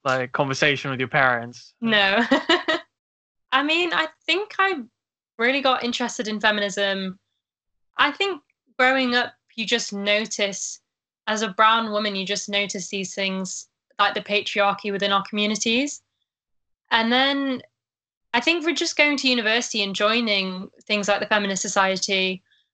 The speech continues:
Speaker 2: and reading up on these kinds of things and exposing myself to all of this information, it kind of resonated with me. And I was like, "Okay, like,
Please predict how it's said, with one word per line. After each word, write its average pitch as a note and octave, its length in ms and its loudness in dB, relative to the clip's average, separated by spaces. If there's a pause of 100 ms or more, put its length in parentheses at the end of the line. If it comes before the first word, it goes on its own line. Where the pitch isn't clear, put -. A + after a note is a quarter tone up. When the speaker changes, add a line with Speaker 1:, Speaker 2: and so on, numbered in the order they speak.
(160)
Speaker 2:
and G3+ 460 2
reading G#3+ 340 0
up G#3+ 240 -4
on G#3 120 0
these G3 160 -4
kinds G3 280 -4
of F#3 80 -6
things F#3 640 -2 (100)
and F#3+ 540 -2 (600)
exposing A#3 580 2
myself G#3+ 440 2
to G3 500 0
all G3+ 200 0
of F#3+ 100 -4
this G#3 180 -4
information, G3+ 920 0 (440)
it A3+ 160 0
kind C4+ 200 4
of D4 80 2
resonated C4+ 600 0
with B3 140 -8
me. C4 280 2
And B3+ 80 0
I G#3+ 140 2
was G#3 160 -4
like, G#3 280 0 (520)
"Okay, A3 260 0
like, G3 320 2